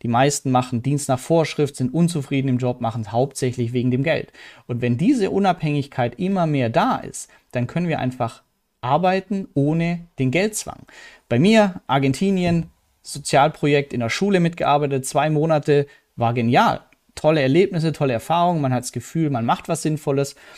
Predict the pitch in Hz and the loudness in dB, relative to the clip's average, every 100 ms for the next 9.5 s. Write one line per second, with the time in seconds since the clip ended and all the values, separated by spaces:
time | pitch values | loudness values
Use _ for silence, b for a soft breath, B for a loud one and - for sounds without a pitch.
0 | B B 127 - 165 190 165 156 139 131 | B B -4 2 2 4 0 -2 -4 0
1 | 131 185 - 180 175 117 113 147 180 175 | 0 0 -4 -4 -4 -4 0 2 2 -2
2 | 151 - 120 135 - 123 127 123 - - | -4 -6 -2 -2 0 -4 -4 -6 -8 -20
3 | _ _ - 110 - - 160 160 147 120 | _ _ -8 -8 -6 -4 -4 -4 -4 -2
4 | 196 - 170 - 160 151 - B B B | -2 -2 -8 -4 0 0 -2 B B B
5 | B _ _ _ _ _ 123 143 - 127 | B _ _ _ _ _ 0 0 0 2
6 | 139 143 - 131 120 131 127 117 107 110 | 2 2 0 0 0 0 -2 -2 -4 -6
7 | - - - - _ _ - 151 151 151 | -4 -6 -8 -18 _ _ -2 2 4 4
8 | 147 151 139 - - 135 143 147 139 - | 6 6 4 -2 -6 -2 0 0 -2 -2
9 | 160 190 170 175 | 2 2 2 -2